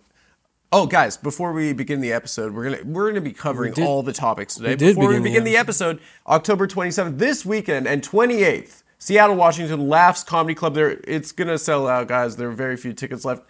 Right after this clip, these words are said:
Speaker 1: Get on it.
Speaker 2: If there even is still a
Speaker 1: Shut
Speaker 2: Seattle at the
Speaker 1: Oh.
Speaker 2: what? Why, why you keep, every time I go to speak, you're like, "Shut up."
Speaker 1: I thought my re-, re-, react, re-, my reflex was that you were gonna be like, "It's gonna not be funny,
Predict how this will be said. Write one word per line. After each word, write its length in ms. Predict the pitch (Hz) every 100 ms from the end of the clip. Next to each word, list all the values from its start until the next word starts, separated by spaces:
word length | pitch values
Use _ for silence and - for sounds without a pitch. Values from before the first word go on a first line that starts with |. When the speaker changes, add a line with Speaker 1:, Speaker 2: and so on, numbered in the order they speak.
| _ _ -
Speaker 1:
Get 340 | 151 214 - -
on 280 | 196 226 175
it. 300 | - - -
Speaker 2:
If 140 | 151
there 160 | 147 156
even 440 | 170 160 143 135
is 320 | 131 147 139 -
still 400 | - 147 156 131
a 100 | 123
Speaker 1:
Shut 100 | 123
Speaker 2:
Seattle 680 | 127 127 131 170 120 107 110
at 80 |
the 240 | - 113 123 _ _ _ 143
Speaker 1:
Oh. 140 | 113 123
Speaker 2:
what? 200 | 139 101
Why, 200 | 131 147
why 180 | 143 175
you 80 | 208
keep, 200 | 247 202 - -
every 220 | 180 226
time 200 | 233 226
I 80 | 190
go 140 | 170
to 100 | 165
speak, 360 | 127 - 196 123
you're 120 | 113
like, 180 | 117 113
"Shut 360 | - 139 127 123
up." 180 | 117 117
Speaker 1:
I 180 | 147
thought 520 | 160 170 185 190 - 131
my 260 | 143 156
re-, 560 | 165 139 101 135 143 151
re-, 160 | 131 131 - -
react, 580 | 127 139 147 139 147 139
re-, 340 | 131 135 139 - _
my 120 | 147 147
reflex 720 | 151 180 - 85 - - _ _ _ _ _
was 140 | 127
that 180 | 120 113
you 100 | 113
were 100 | 113
gonna 140 | 110 104
be 160 | 104
like, 420 | 104 98 92 - _ _ _ _ _
"It's 180 | - -
gonna 320 | - 117 107
not 300 | 107 107 95
be 100 | 104
funny, 600 | - 98 104 101 101 104